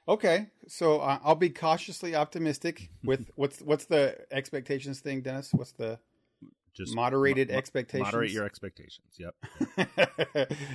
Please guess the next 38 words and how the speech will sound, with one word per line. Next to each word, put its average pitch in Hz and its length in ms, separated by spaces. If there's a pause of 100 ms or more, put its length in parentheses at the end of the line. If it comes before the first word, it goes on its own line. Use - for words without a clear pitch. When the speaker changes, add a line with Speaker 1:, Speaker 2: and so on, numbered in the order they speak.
(160)
Speaker 1:
But, 160 200
but 156 120
I, 165 300
yeah, 160 160
I 156 180
am, 214 180
I 180 80
don't 220 80
know. 170 160
I'm, 147 140
I'm, 151 300
I'm 151 180
in 202 120
the 165 60
mood. 151 340
So 120 320
after 143 260
watching 156 400
Die 131 200
Hard, 139 220
all 131 180
the 131 60
Die 123 180
Hards, 117 300
and 104 340
getting 117 220
into 117 200
the 107 220
Christmas 120 380
season, 120 300 (220)
after 139 280
watching 135 340
some 120 360
not 135 200
so 135 140
great 131 340
Christmas 117 380
movies, 104 420